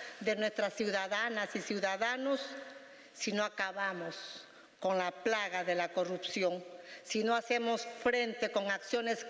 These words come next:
claras y decididas en todos los niveles, caiga quien caiga, el flagelo de la corrupción.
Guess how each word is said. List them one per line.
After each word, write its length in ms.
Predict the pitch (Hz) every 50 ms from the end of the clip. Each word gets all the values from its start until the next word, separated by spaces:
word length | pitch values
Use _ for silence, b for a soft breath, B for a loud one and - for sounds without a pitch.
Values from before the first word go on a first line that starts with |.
| - -
claras 420 | - 262 254 247 226 220 208 - 233
y 60 | 208
decididas 880 | 208 208 208 - 214 202 196 233 254 247 220 240 214 190 - - - B B B B B B -
en 220 | - 226 220 220 208
todos 400 | - - 285 285 277 277 262 262
los 140 | 254 233
niveles, 500 | 240 240 240 254 262 254 233 190 170 - - - - - - - - - B B B B B B - - - -
caiga 340 | 262 254 262 226 226 214
quien 280 | 208 - 220 214 202 -
caiga, 520 | - 240 240 247 233 220 240 247 247 247 240 240 - - - - -
el 140 | 240 220 202
flagelo 440 | - 196 180 - - 214 196 185
de 120 | 170 175 170
la 100 | 165 165
corrupción. 580 | - 170 160 170 165 - - - 180 160 139